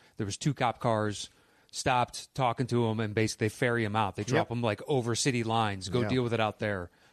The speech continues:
Speaker 1: It's like Lebowski.
Speaker 2: Yeah,
Speaker 1: You don't
Speaker 2: right.
Speaker 1: draw a lot of water around here, you know? It's <laughs> the fucking t-, uh, truth, unfortunately.
Speaker 2: That's right.
Speaker 1: Yeah, well, look, I, I would hope that they could understand we were just kinda spitballing.
Speaker 2: Yeah, yeah,
Speaker 1: It's
Speaker 2: yeah.
Speaker 1: not like you sat down and thought of some,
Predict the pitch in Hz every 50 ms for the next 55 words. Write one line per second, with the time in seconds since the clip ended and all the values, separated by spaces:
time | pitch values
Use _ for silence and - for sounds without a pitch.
0 | - - 123 151 156 131 135 135 110 127 127 135 143 127 - - 117 104 98 90
1 | - - _ - - - - - - - 170 180 170 156 160 170 175 175 170 180
2 | 170 175 180 180 175 170 165 160 185 202 202 185 165 156 151 147 123 123 135 123
3 | 113 104 98 - 135 131 135 139 147 - - 170 165 160 - - - 180 165 143
4 | - 180 170 - - 220 208 - 196 185 185 190 190 196 196 180 - - - -
5 | - 175 170 - - 233 277 269 - 170 156 151 - 220 240 226 - - 143 127
6 | 120 123 135 131 - - 113 104 - - 117 120 113 95 87 - - - - -
7 | - 247 220 180 180 190 226 233 202 160 160 151 - - 160 160 156 151 - -
8 | - - _ _ _ _ - - 180 214 196 160 127 139 160 165 - 135 113 131
9 | 127 120 120 120 113 104 - 139 113 110 120 117 107 - 135 120 - 147 107 -
10 | - - - 147 143 _ - 110 95 87 87 87 - 170 196 190 190 202 196 196
11 | 190 170 156 147 147 135 123 135 127 - 165 139 123 - - 143 131 131 123 110
12 | 104 - 131 117 113 113 - - 123 110 107 104